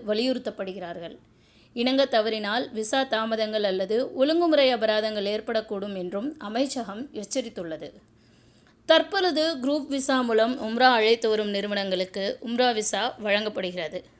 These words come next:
அவர்கள் சுற்றுலா அமைச்சகத்தால் அங்கீகரிக்கப்பட்ட ஹோட்டல்களில் அறை பதிவு செய்து ஆட்களை அழைத்து வருவதாகவும், பின்னர் விசா வழங்கப்படுவதாகவும் கூறுகின்றனர்.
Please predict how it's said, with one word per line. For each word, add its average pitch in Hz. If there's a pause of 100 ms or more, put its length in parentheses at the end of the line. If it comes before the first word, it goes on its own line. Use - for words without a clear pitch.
(160)
அவர்கள் 208
சுற்றுலா 262
அமைச்சகத்தால் 226 (380)
அங்கீகரிக்கப்பட்ட 277
ஹோட்டல்களில் 226
அறை 220
பதிவு 220
செய்து 190 (400)
ஆட்களை 269
அழைத்து 247
வருவதாகவும், 196
பின்னர் 208
விசா 254
வழங்கப்படுவதாகவும் 208
கூறுகின்றனர். 185